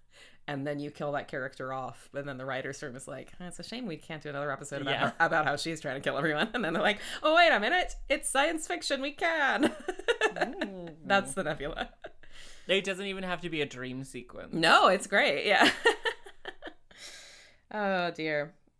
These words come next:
Speaker 2: I will say this about Ugly Betty. I know I praised it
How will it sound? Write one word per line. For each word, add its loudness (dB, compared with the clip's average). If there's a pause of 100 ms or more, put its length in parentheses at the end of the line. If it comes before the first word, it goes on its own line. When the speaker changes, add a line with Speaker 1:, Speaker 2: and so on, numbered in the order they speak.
(520)
Speaker 2:
I 6
will 2
say -2
this -2
about 0
Ugly -2
Betty. -2
I 0
know 0
I 2
praised -4
it 0